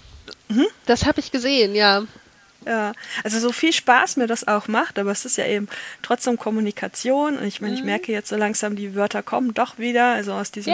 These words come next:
Speaker 1: Yay.
Speaker 2: Schlafmodus mit der Wortfindungsstörung scheine ich wieder rauszukommen, aber, äh, es macht mir tierisch Spaß, aber es ist halt trotzdem anstrengend und ich habe auch selten Bock, mich danach noch mit irgendjemandem zu unterhalten.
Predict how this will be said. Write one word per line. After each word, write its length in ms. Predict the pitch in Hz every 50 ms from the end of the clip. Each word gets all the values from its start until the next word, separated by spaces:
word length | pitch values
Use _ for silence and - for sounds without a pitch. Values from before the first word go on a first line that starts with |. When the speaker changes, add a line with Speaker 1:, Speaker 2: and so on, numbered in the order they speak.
| 381 381
Speaker 1:
Yay. 240 | 359 339 320 311 294 277 - - - - - - -
Speaker 2:
Schlafmodus 760 | - - - - 220 220 233 - 220 214 214 220 220 214 -
mit 160 | 208 208 208
der 140 | - 208 208
Wortfindungsstörung 880 | 202 208 220 - - 208 202 208 214 - - - 208 208 208 196 196 208
scheine 240 | - - 196 202
ich 80 | 214 196
wieder 120 | - 202 190
rauszukommen, 640 | 196 - 262 - - - 220 - 233 214 208 214 -
aber, 280 | - 208 202 202 202 - - - - - - - - -
äh, 240 | - 202 202 202 202 202 - - - - -
es 100 | - -
macht 160 | 214 214 214
mir 120 | 226 214 202
tierisch 280 | - - 220 214 214
Spaß, 400 | - - 160 160 196 208 220 -
aber 140 | - 208 202 202
es 80 | 202
ist 140 | 214 - -
halt 100 | 202 196
trotzdem 300 | - - 196 - - 180 -
anstrengend 520 | - 190 202 - - - 170 185 180 -
und 80 | 175 185
ich 100 | 180 -
habe 100 | 190 185
auch 80 | - 185
selten 520 | - 190 196 180 - - 214 202 190 - -
Bock, 240 | - 185 190 - -
mich 100 | 196 185
danach 320 | - 175 175 180 175 180 180
noch 140 | 190 170
mit 160 | 170 180 170 -
irgendjemandem 480 | 180 175 175 - 185 175 170 160 156
zu 100 | - -
unterhalten. 480 | 156 175 175 160 160 160 - - -